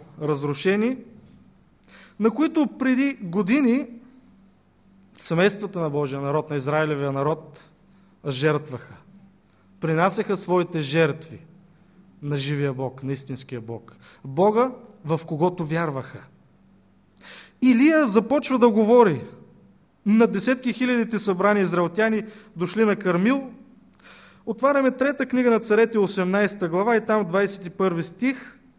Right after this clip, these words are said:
Тогава Илия дойде при всичките людета, рече:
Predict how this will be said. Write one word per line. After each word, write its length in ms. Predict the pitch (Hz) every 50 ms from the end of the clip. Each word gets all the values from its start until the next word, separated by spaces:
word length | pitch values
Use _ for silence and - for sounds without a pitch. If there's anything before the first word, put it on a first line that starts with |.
| _ _ _ _ _ _ _ _ _ _ _ _ _ _ _ _ _ _ _ _ _ _ - - _ -
Тогава 340 | 185 170 220 262 262 262
Илия 180 | 262 269 285 277
дойде 280 | 214 262 285 294 285 240
при 160 | - 277 262
всичките 500 | - - 294 262 - - 247 - 247 233
людета, 420 | 220 220 208 262 254 254 247 226
рече: 400 | 233 240 226 233 - 156 120 -